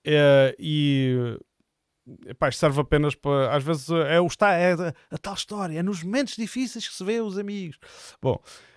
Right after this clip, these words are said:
é, é, é, é nos momentos difíceis que se revelam, eh, que se revela o caráter de, de muitas pessoas. E eu acho que quando se está por, eh, convicção, e convicção de que se está a fazer o melhor, é pá, vai, se for preciso, até à derrota, quer dizer.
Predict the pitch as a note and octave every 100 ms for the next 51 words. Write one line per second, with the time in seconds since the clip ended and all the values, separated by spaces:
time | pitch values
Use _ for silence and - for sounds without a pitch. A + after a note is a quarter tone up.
0 | _ _ - G2+ - - A#3+ A#3 A3+ G3+
1 | G3+ A3+ G#3 G#3 A3 A3 F#3 C#4 A#3 F#3+
2 | A3+ - C#4 - B3 - - B3 G3+ E3+
3 | A#3 A#3 G#3+ G#3 F#3 F3 F3 D#3 - G3
4 | D#3+ F3+ F#3+ F3 D#3 - E3 D#3+ E3 D3+
5 | B2+ C3+ C3 A#2+ B2 B2+ B2 A#2+ C#3+ C#3+
6 | - - C#3 D#3 E3+ - _ _ _ _
7 | _ - C#3 D3 C#3 - - D3 C3 -
8 | - C#3+ C3 - B2+ B2+ A#2+ A#2 G#2 A2+
9 | A2 A2 - - - - - C#3+ B2+ C3
10 | - C#3+ F3 F3 B2 A2+ - C3 B2 -
11 | C3 A2+ - - - B2 A#2+ B2+ C3+ C#3+
12 | C#3+ D#3 G3 D#4 E3+ B2+ C#3 - - C#3
13 | B2 - C3 C3+ E3 G#3+ B3+ G#3+ - D#3+
14 | A2 -